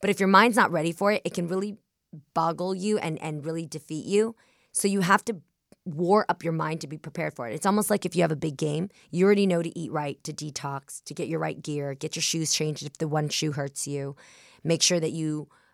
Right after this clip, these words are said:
keep your mind focused and positive by listening to the right empowering things, practice, and then that game day, you're ready.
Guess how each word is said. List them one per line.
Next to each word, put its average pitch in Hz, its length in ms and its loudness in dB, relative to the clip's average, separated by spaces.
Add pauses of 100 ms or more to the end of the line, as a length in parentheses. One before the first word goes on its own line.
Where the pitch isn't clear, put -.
(120)
keep 175 180 -6
your 175 120 2
mind 160 520 0
focused 156 480 -4
and 147 100 -6
positive 151 760 -2
by 147 140 -4
listening 156 400 -4
to - 100 -6
the 147 60 -8
right 151 100 -2
empowering 143 420 -6
things, 170 580 2 (260)
practice, 160 560 2
and 170 140 0
then 156 120 0
that 147 220 -2
game 147 160 -6
day, 180 160 0
you're 151 180 -4
ready. 170 340 0